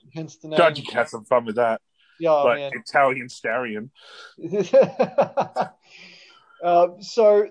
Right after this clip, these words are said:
Speaker 1: that car, um, they're quite sought after, especially in the wide bodies. Uh, and again, I was talking about this, but the,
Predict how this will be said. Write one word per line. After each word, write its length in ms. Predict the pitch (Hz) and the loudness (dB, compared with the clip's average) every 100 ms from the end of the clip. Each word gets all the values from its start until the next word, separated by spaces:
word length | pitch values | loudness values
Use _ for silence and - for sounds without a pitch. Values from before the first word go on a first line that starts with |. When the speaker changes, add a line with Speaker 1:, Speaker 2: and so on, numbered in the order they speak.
| 196 | -6
Speaker 1:
that 420 | 170 226 226 214 | 0 2 2 -2
car, 640 | 202 196 190 185 185 185 - 180 | 0 2 4 4 2 0 -4 -4
um, 680 | 165 160 156 151 147 151 _ _ _ _ | -2 -2 -6 -12 -20 -20 _ _ _ _
they're 100 | 165 | -12
quite 280 | 170 - 185 | -2 0 0
sought 260 | - 185 175 | -2 -2 2
after, 580 | 175 156 165 160 160 160 | 2 0 -2 0 -2 -4
especially 360 | - 170 202 | -10 -14 -12
in 80 | 170 | -12
the 80 | 156 | -12
wide 400 | 151 147 156 165 | -4 0 0 -2
bodies. 540 | 151 147 196 190 - - | -8 -8 -14 -18 -20 -12
Uh, 200 | 147 147 - _ _ _ _ _ _ | -10 -10 -12 _ _ _ _ _ _
and 320 | 180 180 180 - _ - | -8 -6 -8 -20 _ -12
again, 200 | 190 208 | -6 -4
I 20 | |
was 420 | 196 208 202 202 | -6 -6 -6 -6
talking 140 | - 233 | -6 -4
about 120 | 190 | -4
this, 100 | 165 | -6
but 200 | 170 165 | -10 -12
the, 180 | 165 151 | -14 -16